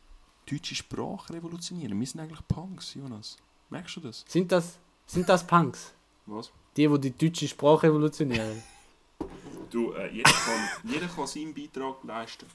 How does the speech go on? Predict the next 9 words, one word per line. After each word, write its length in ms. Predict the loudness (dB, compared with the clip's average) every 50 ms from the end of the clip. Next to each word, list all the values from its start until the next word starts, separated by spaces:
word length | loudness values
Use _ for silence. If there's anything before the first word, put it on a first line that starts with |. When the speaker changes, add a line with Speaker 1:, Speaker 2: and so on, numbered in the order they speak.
| _ _ _ _ _
Speaker 1:
Und 240 | -8 -8 -8 -4 -2
darum 260 | -2 0 0 -2 -4 -4 0
votet. 460 | 0 2 2 0 -2 -2 -4 -4 -4 -2 0
<laughs> 160 | 0 0 0 -2 -10 -12 -14 -14 -16 -20 -20 -20 _ _ _ _ -20 _ _ -20 _ _ -20 _ -4
Speaker 2:
Darum 180 | 0 2 6
gehen 220 | 10 12 10 12 12
go 100 | 12 12
abstimmen. 400 | 12 12 12 6 4 4 4 6
Speaker 1:
Gehen 220 | 6 6 6 6